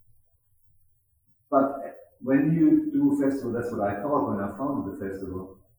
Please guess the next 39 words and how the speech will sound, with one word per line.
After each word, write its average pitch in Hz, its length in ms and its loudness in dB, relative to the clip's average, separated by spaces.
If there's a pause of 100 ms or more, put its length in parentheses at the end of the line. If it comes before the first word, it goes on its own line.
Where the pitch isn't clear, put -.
(360)
I 117 100 -4
had 123 180 -4
already 110 420 -2
the, 107 400 -4
the 104 60 -2
idea, 104 320 -4
because - 240 -10
I'm 107 160 -2
interested 117 420 -8
in 117 100 -6
all 131 240 0
these 104 240 -4
different 98 360 -8
time 95 260 -6
zones. 92 320 -14 (760)
And 107 100 -4
I, 120 80 0 (260)
and 113 100 -6
I 113 180 -4 (140)
already 123 320 -2
s-, - 360 -10
I 123 40 -16
already 131 340 -2
had 123 180 -4
the - 160 -4
idea, - 160 -6
when 269 200 -2
I - 120 0
present 240 360 -8
something 214 420 -14
that 104 120 -12
is 104 200 -10
maybe 107 360 -6
more 101 380 -8 (640)
of - 160 -20
the - 140 -16
future, - 540 -2 (880)
then 110 100 -2
the, 104 420 -4